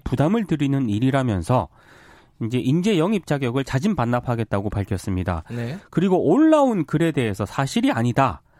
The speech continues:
Speaker 1: 파렴치한 사람으로 몰려 참담하다며 의혹을 전면 부인을 했습니다.
Speaker 2: 네.
Speaker 1: 근데 그러면서 입장만 발표를 한 뒤에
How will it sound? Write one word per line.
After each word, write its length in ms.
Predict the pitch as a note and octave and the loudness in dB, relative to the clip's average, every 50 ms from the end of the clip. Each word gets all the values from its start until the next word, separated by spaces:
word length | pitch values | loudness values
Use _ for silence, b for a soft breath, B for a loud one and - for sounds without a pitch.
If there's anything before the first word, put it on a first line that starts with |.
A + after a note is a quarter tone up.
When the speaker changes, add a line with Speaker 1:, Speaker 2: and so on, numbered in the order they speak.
| b b b | b b b
Speaker 1:
파렴치한 680 | - - - A3+ C4 C4 A#3+ - - - B3 A#3 G#3+ | -8 -2 0 2 2 2 0 0 0 0 0 2 2
사람으로 520 | G3+ F#3+ F#3 F3+ E3+ D#3+ D3+ C#3 C3+ C3 B2 | 0 0 0 2 2 0 0 0 0 0 0
몰려 320 | G#2+ G#2+ G#2+ A2+ C3 C#3 | 0 0 0 0 0 -2
참담하다며 880 | C3+ - - - C4 C#4 C4 C4 A3+ G3+ F#3 D#3+ C#3 A#2+ A#2 A#2+ C3+ B2 - | -2 -4 -2 0 2 2 4 2 2 2 2 0 0 0 0 0 0 0 0
의혹을 360 | G3 G#3+ G3+ F#3 D#3+ C#3+ B2 | 0 2 2 2 0 0 -2
전면 380 | - C3+ D3 F3 D#3+ C3 A2 - | 0 0 0 0 0 0 -2 -4
부인을 340 | - C#3+ E3 G#3 G3+ D3+ A2 | 0 0 2 2 2 2 0
했습니다. 520 | G2 - - G#2+ F#2+ F2+ E2+ F#2+ E2+ D#2+ - - | -2 -4 -2 -4 -4 -2 -2 -4 -4 -6 -8 -10
Speaker 2:
네. 220 | B2 A#2+ A2+ G#2+ | -10 -8 -8 -8
Speaker 1:
근데 180 | G2 A2+ - - | -8 -8 -10 -8
그러면서 540 | - - G3+ B3+ C#4 B3 A3 F#3+ E3+ G3 F#3+ | -2 0 2 2 2 2 2 2 0 0 0
입장만 720 | C#3 A3+ A#3 _ _ _ - D4 C#4+ C#4 C4+ B3+ A#3 G#3 E3 | 0 -2 -4 _ _ _ 0 0 2 2 2 2 2 2 0
발표를 460 | - - D#3 D#3+ - - F3+ D#3 C#3+ | -2 -2 -4 -4 -2 -2 -2 0 0
한 160 | C#3 C#3 C#3 | 0 -2 -2
뒤에 380 | - A2 G#2+ C3+ C#3 G#2 D#2 | -2 0 0 0 0 0 -2